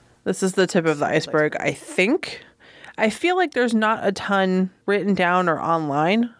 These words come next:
Speaker 1: about Ann Arbor. There's a few places that get mentioned all the time. And then I feel there are probably a ton of places out there, like Crazy Wisdom,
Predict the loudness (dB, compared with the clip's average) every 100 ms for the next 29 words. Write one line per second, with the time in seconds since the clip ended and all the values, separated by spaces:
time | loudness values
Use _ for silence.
0 | -4 -2 0 0 -2 -2 0 0 0 0
1 | 2 0 0 -2 -2 0 0 0 0 0
2 | -4 -2 -2 -2 0 0 0 0 -2 0
3 | 0 0 -2 -2 -4 -8 _ -20 -4 0
4 | 2 2 2 0 0 2 2 -2 _ -2
5 | 2 2 0 0 0 2 0 0 0 -2
6 | -2 0 0 0 0 -2 -2 0 0 0
7 | 0 2 -2 _ -2 -2 0 0 2 2
8 | 0 0 0 0 -4